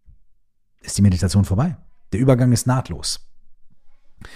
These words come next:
Und du bist wieder zurück in deiner ganz normalen Wahrnehmung von deiner ganz normalen Realität, so wie du es sonst auch immer machst. Und für die nächsten Tage, und vertrau mir ein bisschen, ja, vielleicht hörst du diesen Podcast schon länger und denkst dir, „Ja gut,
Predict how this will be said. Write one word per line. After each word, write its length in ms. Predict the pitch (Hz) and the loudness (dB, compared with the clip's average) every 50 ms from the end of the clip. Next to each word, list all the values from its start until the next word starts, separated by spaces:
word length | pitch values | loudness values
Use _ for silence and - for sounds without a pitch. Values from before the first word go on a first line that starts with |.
| - - - - - - | -20 -20 -20 -20 -16 -6
Und 120 | - 113 110 | -2 2 4
du 60 | 117 | 4
bist 160 | 123 123 - - | 4 4 4 4
wieder 140 | 127 117 | 4 4
zurück 260 | 104 - 113 107 110 107 | 4 4 2 2 2 2
in 80 | 98 | 2
deiner 180 | 92 92 90 90 | 2 4 2 2
ganz 220 | 87 87 - - | 2 0 -2 -2
normalen 360 | 95 85 80 80 80 80 76 | -2 0 2 2 2 2 2
Wahrnehmung 500 | 76 78 71 73 76 76 73 71 73 73 | 0 0 0 2 0 0 0 0 -2 -4
von 140 | - - 80 | -4 -6 -6
deiner 180 | 71 69 67 65 | -4 -4 -4 -6
ganz 220 | 65 64 - - | -6 -8 -8 -8
normalen 480 | 71 65 64 62 60 60 62 62 69 76 | -8 -6 -6 -6 -6 -6 -8 -8 -8 -4
Realität, 600 | 80 90 90 95 98 98 - 160 160 156 143 - | -2 0 0 0 0 2 4 4 4 4 4 2
so 100 | - 90 | -2 -4
wie 40 | 85 | -4
du 60 | 87 | -4
es 80 | - | -6
sonst 260 | - - 71 71 - - | -6 -6 -8 -8 -10 -14
auch 100 | - - | -14 -12
immer 120 | 64 64 | -12 -12
machst. 360 | 62 - - - - - - _ - - - - - - _ _ _ _ - - - - - - - - - - - - - - - - - - - | -12 -12 -14 -16 -18 -18 -20 _ -20 -20 -20 -20 -20 -20 _ _ _ _ -20 -20 -20 -20 -20 -20 -18 -18 -18 -18 -20 -18 -18 -18 -16 -16 -16 -18 -10
Und 140 | - 113 101 | -6 -6 -4
für 120 | - - | -2 2
die 100 | 104 110 | 4 4
nächsten 380 | 110 127 151 147 - - - 120 | 6 6 6 4 2 0 -4 -2
Tage, 500 | - - - 117 101 85 - - 113 - - - - - - - _ - | -2 0 0 0 0 -2 -4 -8 -12 -14 -16 -18 -20 -20 -20 -20 _ -6
und 120 | - 107 | -6 -2
vertrau 460 | - - 107 104 - - 120 127 147 139 | 0 0 0 0 0 0 0 2 4 4
mir 140 | 117 90 | 4 2
ein 80 | 73 65 | 2 0
bisschen, 380 | 64 69 - - - - - - - _ _ - | -4 -6 -6 -6 -6 -8 -12 -20 -20 _ _ -6
ja, 220 | 73 90 147 - | -4 -2 -2 -4
vielleicht 300 | - - - 101 98 - | -4 -4 -2 -2 0 2
hörst 160 | 113 107 - - | 0 0 0 0
du 40 | |
diesen 140 | 101 95 95 | -2 -2 0
Podcast 360 | - 117 110 - - 101 - | 0 0 0 0 0 -2 0
schon 120 | - - 92 | 2 2 4
länger 480 | 95 113 131 139 135 135 123 - _ _ - | 4 4 4 4 4 2 0 -4 _ _ -6
und 200 | 113 110 104 - | -4 -2 0 2
denkst 220 | 113 110 107 - | 2 2 2 0
dir, 140 | - 110 107 | -2 -2 -2
„Ja 260 | - 98 107 120 127 | -2 -2 -2 -2 0
gut, 380 | 127 117 123 135 131 - - | 0 0 0 -2 -2 -6 -12